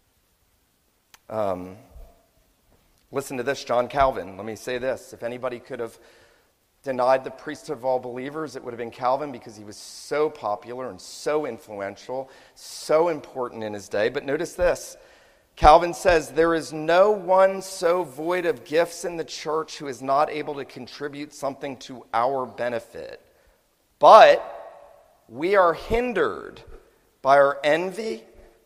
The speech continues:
by our pride, from gathering such fruit from one another."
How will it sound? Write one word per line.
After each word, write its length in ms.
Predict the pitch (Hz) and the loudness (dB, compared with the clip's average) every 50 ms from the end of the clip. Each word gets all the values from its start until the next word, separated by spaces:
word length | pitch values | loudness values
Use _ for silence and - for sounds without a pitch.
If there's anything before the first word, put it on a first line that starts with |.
| _ _ | _ _
by 180 | - 139 135 135 | 4 6 8 8
our 160 | 131 127 123 | 8 6 4
pride, 720 | 120 - - - - 143 139 139 147 160 170 190 - - | 0 -4 -10 -2 4 6 6 8 6 6 4 2 -2 -4
from 320 | - - - 143 127 120 | -12 -12 -10 -10 -10 -8
gathering 560 | 110 - 131 127 135 147 165 180 180 180 180 165 | 0 4 6 8 8 6 4 0 -4 -6 -6 -8
such 340 | - - - 143 135 - - | -10 -4 -4 -4 -4 -4 -8
fruit 440 | - - - - 151 165 175 170 - | -14 -18 -16 -12 -10 -10 -10 -10 -12
from 260 | - - 131 120 113 | -16 -16 -14 -12 -8
one 180 | 113 123 131 | -8 -8 -6
another." 440 | 139 135 127 123 120 - 85 67 71 | -8 -8 -8 -8 -8 -8 -10 -14 -16